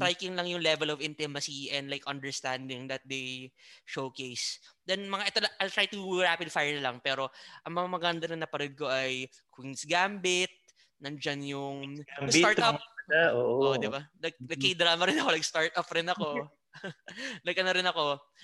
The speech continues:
Speaker 1: um, Alice in Borderland. So,
Speaker 3: Mm-hmm.
Speaker 1: those were good.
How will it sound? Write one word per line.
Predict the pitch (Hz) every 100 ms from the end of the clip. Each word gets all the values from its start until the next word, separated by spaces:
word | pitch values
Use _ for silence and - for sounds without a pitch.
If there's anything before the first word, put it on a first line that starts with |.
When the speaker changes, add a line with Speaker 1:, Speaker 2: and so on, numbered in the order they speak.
| - -
Speaker 1:
um, | 165 175 170 - _ _ _
Alice | - 165 175
in | 180
Borderland. | 160 151 160 160 160 147 147 151 151 160 _ _ -
So, | 151
Speaker 3:
Mm-hmm. | 147 147
Speaker 1:
those | 147
were | 156 147
good. | 139 139